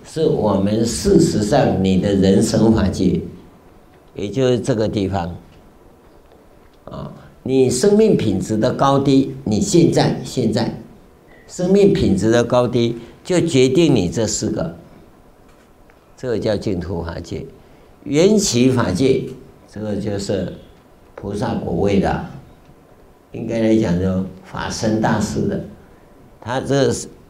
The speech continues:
生命的品质来讲是非常高的，在十报庄严土上面的。这性起法界啊，是长极光土的，知道吗？所以古代是有这些分析。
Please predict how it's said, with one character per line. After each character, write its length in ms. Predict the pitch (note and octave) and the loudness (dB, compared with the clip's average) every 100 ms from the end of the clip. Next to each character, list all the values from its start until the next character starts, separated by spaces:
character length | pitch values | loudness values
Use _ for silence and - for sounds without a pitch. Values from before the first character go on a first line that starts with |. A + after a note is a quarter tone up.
| - - | -20 -20
生 240 | - C#3+ | -6 -2
命 220 | D#3 D#3 A2+ | 2 2 2
的 100 | G#2 | 0
品 280 | - G2 | -2 -2
质 160 | F2 G2 | -2 0
来 120 | G#2 | 2
讲 240 | A2 F#2+ F2+ | 2 -2 -2
是 140 | A2 | -4
非 240 | F#2 A2+ | -2 -2
常 200 | A2 G2 F2 | 0 -2 -2
高 260 | G2 G2 | 0 0
的， 180 | F2 - - - - - | -2 -8 -12 -20 -20 -20
在 180 | - A2+ | -10 -8
十 200 | - - | -6 -6
报 260 | - G#2 F#2+ | -4 -2 0
庄 200 | F#2 G2 | 2 4
严 160 | F#2 | 4
土 180 | F#2+ E2+ | 2 0
上 240 | E2 E2+ | -4 -4
面 220 | E2 E2 D2 | -2 -2 -2
的。 180 | E3+ - - - - - - - _ _ _ | -4 -8 -14 -20 -20 -20 -20 -20 _ _ _
这 200 | - G3+ | -4 0
性 320 | F3 - A#3+ F3+ | 0 2 4 4
起 240 | C3+ C#3 | 4 4
法 200 | C3 A2+ | 4 4
界 260 | G#2 C#3 A2+ | 2 2 2
啊， 180 | - - - - - _ - | -2 -12 -20 -20 -20 _ -10
是 160 | C3+ | -8
长 260 | - - A#2 | -6 -4 -2
极 160 | A#2+ A2 | -2 -2
光 240 | A2+ B2 | 0 0
土 220 | - F#2 | 0 -4
的， 240 | F2 - - - - G#2+ G#2+ - _ _ - - | -4 -4 -6 -14 -20 -20 -20 -20 _ _ -20 -12
知 80 | |
道 60 | G2 | -6
吗？ 240 | F2+ F2+ F2+ - - - - _ - _ _ | -6 -6 -12 -18 -20 -20 -20 _ -20 _ _
所 140 | - G3 | -8 0
以 300 | G3+ - - - - | 2 2 -2 -10 -8
古 280 | C#3 C3+ C3 | -2 0 2
代 260 | G3+ E3 | 4 2
是 160 | - D#3+ | 2 4
有 140 | - | 2
这 180 | - A2+ | 2 -2
些 180 | G#2 A2 | 0 0
分 240 | A2 G2+ | 0 -2
析。 400 | G2 F#2 F2 - | -2 -4 -4 -4